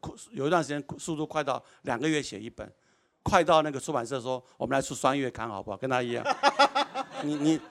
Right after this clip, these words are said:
你写这么快，我就写个小野杂志这样，就叫小野，然后，然后你的文章为主，再搭配别的。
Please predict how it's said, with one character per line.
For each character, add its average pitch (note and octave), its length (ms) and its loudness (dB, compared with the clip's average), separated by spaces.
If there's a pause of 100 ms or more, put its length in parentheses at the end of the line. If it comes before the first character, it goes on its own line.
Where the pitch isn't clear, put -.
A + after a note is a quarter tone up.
你 G3 80 4
写 E3 180 4
这 F3+ 100 4
么 F#3 80 10
快， F#3+ 220 10
我 D3+ 100 6
就 F#3+ 80 0
写 D#3 140 -2
个 D3 100 -2
小 D3+ 240 4
野 D3 180 0
杂 A#2 220 0
志 C3+ 220 -8
这 B2 80 -14
样， B2 100 -14 (200)
就 C#4+ 100 0
叫 G3 160 10
小 C#3 240 4
野， B2 100 -4
然 C3 120 -2
后， D3+ 160 2 (340)
然 D3+ 80 6
后 F3 160 10 (140)
你 D3 120 -4
的 F3 140 6
文 E3+ 140 4
章 F#3 180 8
为 D#3 160 6
主， C3 240 -4
再 C3+ 100 -2
搭 D3+ 220 2
配 D#3 140 0
别 A#2+ 180 -10
的。 A2+ 180 -8